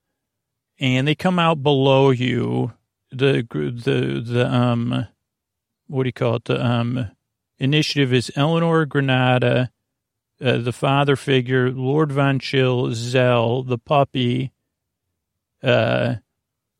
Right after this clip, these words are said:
the, oh no, the father figure, the mother figure was earlier. I messed that up. And then Wada.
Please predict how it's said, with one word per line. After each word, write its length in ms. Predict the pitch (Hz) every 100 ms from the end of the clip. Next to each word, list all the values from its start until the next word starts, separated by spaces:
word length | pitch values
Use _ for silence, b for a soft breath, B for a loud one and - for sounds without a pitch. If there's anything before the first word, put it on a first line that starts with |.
| _ _ _ _ _ _ _ -
the, 400 | 147 131 123 143
oh 200 | 143 139
no, 180 | 131 120
the 80 |
father 340 | 117 156 151 151
figure, 540 | - 139 131 131 123
the 80 | 123
mother 240 | 131 156
figure 280 | 143 151 131
was 180 | 123 117
earlier. 440 | 131 123 117 123
I 80 | 123
messed 300 | 117 123 -
that 220 | 139 123
up. 200 | 123 127
And 240 | 120 135 123
then 320 | 127 123 120
Wada. 680 | 120 120 117 120 120 117